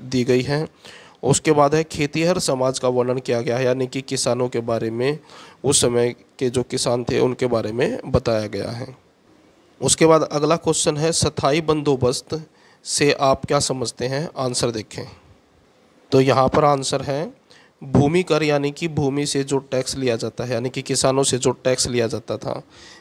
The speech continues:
या जिसको हम लगान के नाम से भी जानते हैं।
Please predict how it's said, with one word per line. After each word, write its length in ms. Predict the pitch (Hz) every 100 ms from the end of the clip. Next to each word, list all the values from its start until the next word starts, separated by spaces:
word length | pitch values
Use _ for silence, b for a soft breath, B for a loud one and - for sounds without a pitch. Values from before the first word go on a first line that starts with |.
| B
या 180 | 120 123
जिसको 380 | 127 139 - 143
हम 220 | 135 127 131 135
लगान 400 | 127 127 127 135
के 120 | 135
नाम 180 | 127 123
से 140 | 127
भी 100 | 120
जानते 360 | - 110 117 113
हैं। 220 | 123 131